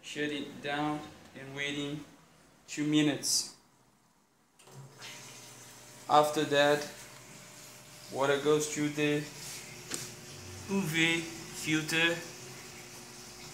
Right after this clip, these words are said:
and then returns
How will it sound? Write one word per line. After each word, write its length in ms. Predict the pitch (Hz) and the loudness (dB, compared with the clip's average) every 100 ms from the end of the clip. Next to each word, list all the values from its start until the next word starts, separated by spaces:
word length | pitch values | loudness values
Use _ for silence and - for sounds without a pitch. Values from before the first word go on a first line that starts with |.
| - - - - - - - - - - - - - | -16 -16 -16 -16 -14 -14 -14 -16 -16 -18 -18 -16 -2
and 200 | 135 127 | 0 2
then 500 | 127 135 139 139 143 - - - - - - - - - - - | 4 6 6 4 0 -6 -14 -16 -16 -16 -14 -14 -16 -18 -18 -4
returns 800 | 135 135 135 135 135 131 - - | -2 0 6 8 8 6 2 -4